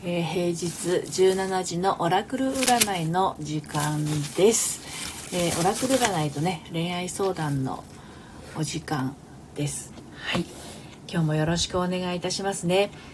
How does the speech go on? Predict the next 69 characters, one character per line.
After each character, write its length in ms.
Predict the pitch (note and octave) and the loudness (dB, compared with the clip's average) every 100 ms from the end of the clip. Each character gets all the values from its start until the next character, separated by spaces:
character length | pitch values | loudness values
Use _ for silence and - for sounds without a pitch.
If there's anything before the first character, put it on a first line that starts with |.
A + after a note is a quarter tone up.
| - G3+ | -12 -2
え 220 | G3 G3 | 0 2
ー 40 | |
と、 240 | F#3+ G3 G3 | 4 4 6
ち 80 | |
ょ 40 | F4+ | 2
っ 60 | - | 2
と 120 | F#3 | 2
で 140 | D#3+ | 2
す 160 | - F3+ | 0 0
ね、 240 | F3 C#3+ - - | 2 2 -4 -8
シ 240 | - D#4+ | -2 2
ェ 140 | D4 F3 | 2 2
ア 80 | C3+ | 2
を、 220 | G#2+ - - - - - - | 0 -4 -12 -18 -18 -16 -12
シ 180 | - D#4+ | -4 2
ェ 100 | A#3+ | 4
ア 80 | D3 | 6
を 160 | C3+ - | 4 0
各 200 | E3+ - | -6 -4
所 160 | - | 0
に 160 | D3+ C#3 | 2 0
し 80 | - | 0
て 100 | E3+ | 0
き 100 | F3 | 2
ま 120 | E3+ | 0
す 100 | - | 0
の 80 | C3+ | 0
で、 160 | B2+ | 0
少 140 | - D#4 | 2 0
々 160 | - F#3+ | 2 2
お 60 | |
待 180 | C#3 C#3 | 4 0
ち 20 | |
く 60 | D3 | -2
だ 140 | C#3+ | -2
さ 120 | C#3+ | 0
い。 60 | - | 0
ど 80 | B3+ | 2
な 120 | C4 | 2
た 120 | F#3+ | 0
か 160 | D3 B2 | -2 -2
い 100 | E3 | 0
ら 100 | E3+ | 0
っ 20 | |
し 180 | - G3 | 0 -4
ゃ 60 | |
っ 20 | F#3+ | -2
て 160 | E3+ | -2
た 140 | F3 C#3 | 0 -2
ら 100 | G#2 | -2
で 80 | |
す 100 | C3+ | -4
ね、 100 | D3+ | -4
少 180 | D3 F#3+ | -4 -6
々 340 | F3+ - E3+ D3 - - - - | -6 -2 0 0 -4 -12 -8 0
お 80 | |
待 220 | F3 E3+ E3+ | 2 2 2
ち 80 | |
い 60 | D#3+ | 0
た 100 | D#3+ | 0
だ 140 | E3 | -2
け 120 | D#3 D3+ | -2 -2
る 140 | D3 | -2
と 240 | C3 B2 - - - - | -2 -4 -6 -14 -12 -8
助 160 | D#3 - | -8 -2
か 100 | D3 | 0
り 120 | D#3 | 2
ま 420 | E3 F3+ F3+ F#3 | 2 2 0 -4
す。 240 | - - | -8 -12